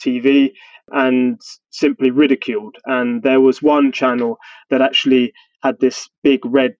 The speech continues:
stamp saying "fake" superimposed on Boris Johnson's face,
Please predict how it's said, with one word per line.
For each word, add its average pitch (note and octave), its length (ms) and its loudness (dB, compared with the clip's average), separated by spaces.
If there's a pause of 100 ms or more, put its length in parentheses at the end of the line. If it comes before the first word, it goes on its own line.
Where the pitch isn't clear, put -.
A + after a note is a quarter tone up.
(120)
stamp C3 520 -6
saying B2 380 -2
"fake" C3 460 -6
superimposed C3 880 0
on A#2+ 160 0
Boris B2 300 0
Johnson's A#2+ 640 -6
face, A#2 400 -6